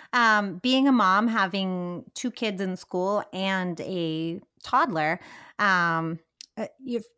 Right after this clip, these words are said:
my toddler doesn't take any supplements right now, but for my school-aged kids, um, we do keep in the cabinet our kids' daily immune nutrient booster powder, um, to add to a smoothie. So that's kind of the, the kid version of what we're talking about today. It's a little different, right? It doesn't have, um, andrographis.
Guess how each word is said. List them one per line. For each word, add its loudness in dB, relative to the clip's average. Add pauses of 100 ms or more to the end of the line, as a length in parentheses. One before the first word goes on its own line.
(120)
my 2
toddler 4
doesn't 4
take 2
any 2
supplements -2
right -2
now, -2 (300)
but 2
for 4
my 4
school-aged 0
kids, -2 (320)
um, 0
we 0
do -2
keep -4
in 0
the -4
cabinet -2
our 2
kids' -2
daily 2
immune -2
nutrient -4
booster -2
powder, -2
um, -2
to -6
add 0
to -4
a 2
smoothie. -2 (200)
So -4
that's 0
kind 0
of -2
the, 0
the -4
kid -2
version 0
of -4
what -2
we're -4
talking -2
about -2
today. -2
It's -8
a 2
little 4
different, 0
right? 2
It -4
doesn't 0
have, 2
um, -2
andrographis. -2